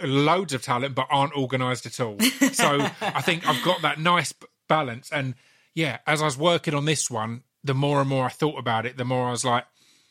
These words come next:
Speaker 1: "It would take me longer to explain this to a director than,"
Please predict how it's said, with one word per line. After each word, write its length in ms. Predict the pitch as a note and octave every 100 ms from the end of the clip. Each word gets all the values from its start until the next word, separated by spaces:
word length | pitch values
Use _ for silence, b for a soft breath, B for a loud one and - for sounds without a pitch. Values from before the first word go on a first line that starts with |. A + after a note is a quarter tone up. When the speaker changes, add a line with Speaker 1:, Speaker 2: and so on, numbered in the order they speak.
| b b -
Speaker 1:
"It 160 | D#3+
would 160 | E3 C#3+
take 280 | E3+ F3+ D#3+
me 140 | D3+
longer 440 | C#3+ D#3+ D#3+ C3
to 220 | A#2 C3 A#2+
explain 640 | - - D3 D3 C#3 A#2+
this 220 | A2 - -
to 240 | B2 G#2+
a 40 |
director 800 | G#2 A2+ G#2+ G#2+ - - A2 G#2+ _ _ _
than," 540 | C3 A#2 B2+ A#2+ A#2